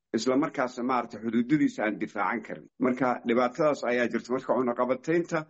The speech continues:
waxay noqonaysaa warqad golaha ammaanka ay soo saareen, laakiinse enforcement-kii iyo dabagalkii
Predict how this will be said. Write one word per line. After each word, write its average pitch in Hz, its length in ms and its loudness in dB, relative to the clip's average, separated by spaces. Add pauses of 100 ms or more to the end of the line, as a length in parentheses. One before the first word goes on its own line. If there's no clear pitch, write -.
waxay 139 260 4
noqonaysaa 131 560 2
warqad 147 340 -4
golaha 135 340 4
ammaanka 131 320 2
ay 107 100 -2
soo 139 200 0
saareen, 131 420 2 (220)
laakiinse 143 560 2
enforcement-kii 135 1000 0 (100)
iyo 120 180 2
dabagalkii 123 640 0